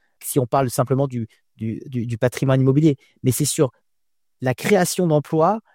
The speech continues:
et la création de richesses et de, de production en France que là, euh, ça coince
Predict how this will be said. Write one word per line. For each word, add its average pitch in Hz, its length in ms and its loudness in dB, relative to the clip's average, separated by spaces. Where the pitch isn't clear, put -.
et 143 80 0
la 127 100 2
création 160 440 0
de 131 80 0
richesses 151 600 -2
et 139 60 0
de, 127 120 0
de 123 140 -10
production 185 640 -2
en 147 80 2
France 165 420 0
que - 80 -4
là, 143 340 2
euh, 120 460 0
ça - 220 -2
coince 151 460 0